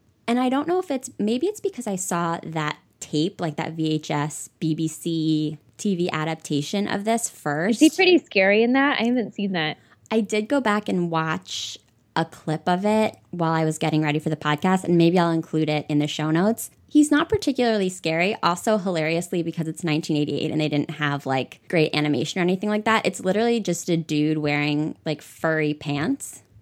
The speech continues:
Speaker 1: <laughs> and, like, no shirt and a really bad wig.
Speaker 2: Just kind of, like, walk-, walking on his tiptoes.
Speaker 1: Exactly. He doesn't have, 'cause I guess a fawn is meant to be half goat.
Speaker 2: Yes.
Speaker 1: I think. So, yeah, he
Speaker 2: Yes.
Speaker 1: doesn't have, like, four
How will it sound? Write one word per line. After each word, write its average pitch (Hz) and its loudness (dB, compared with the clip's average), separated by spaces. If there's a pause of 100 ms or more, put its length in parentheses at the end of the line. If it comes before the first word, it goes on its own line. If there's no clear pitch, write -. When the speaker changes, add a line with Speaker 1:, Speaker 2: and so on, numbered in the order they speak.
(220)
Speaker 1:
<laughs> - -2 (1080)
and, 180 2
like, 170 -2
no 156 0
shirt 151 -4
and 147 -2
a 156 -2
really 147 0
bad 139 0
wig. 135 -4
Speaker 2:
Just - -10
kind 196 -10
of, - -14
like, 190 0
walk-, 196 2
walking 208 2
on 180 0
his 190 0
tiptoes. 196 2
Speaker 1:
Exactly. 165 0
He 208 -2
doesn't 202 0
have, 180 -2
'cause - -14
I 233 2
guess 254 -2
a 277 2
fawn 175 2
is 170 -2
meant 156 0
to 175 -2
be 151 -2
half 151 -8 (100)
goat. 190 -2 (220)
Speaker 2:
Yes. 214 2
Speaker 1:
I 202 -2
think. 247 -2 (300)
So, - -4
yeah, 208 2
he 214 -2
Speaker 2:
Yes. - -6
Speaker 1:
doesn't 202 0
have, 190 -4
like, 156 -6
four 160 -4